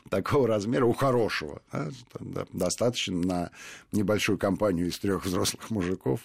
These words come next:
Но иначе белковый удар. Там много не съешь. Много не съешь. Но и понятно, что мясо его можно использовать для того, чтобы ловить рыбу, но никто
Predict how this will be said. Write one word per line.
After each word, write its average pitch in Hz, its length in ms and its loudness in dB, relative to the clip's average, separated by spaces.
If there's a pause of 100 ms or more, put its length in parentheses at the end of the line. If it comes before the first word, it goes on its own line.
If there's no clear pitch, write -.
(220)
Но 139 340 4
иначе 139 320 4
белковый 107 520 2
удар. 73 200 -10 (300)
Там 110 200 -2
много 98 440 0
не 87 100 -2
съешь. - 380 -12 (380)
Много 92 240 0
не 98 100 -2
съешь. 156 340 -4 (360)
Но 294 120 4
и 202 80 6
понятно, 160 380 2
что - 160 -4
мясо 107 360 -2
его 117 340 0 (600)
можно 101 420 2
использовать 87 540 0
для 92 160 0
того, 95 220 0
чтобы 98 220 -2
ловить 98 280 2
рыбу, 143 240 0
но 95 100 2
никто 98 460 2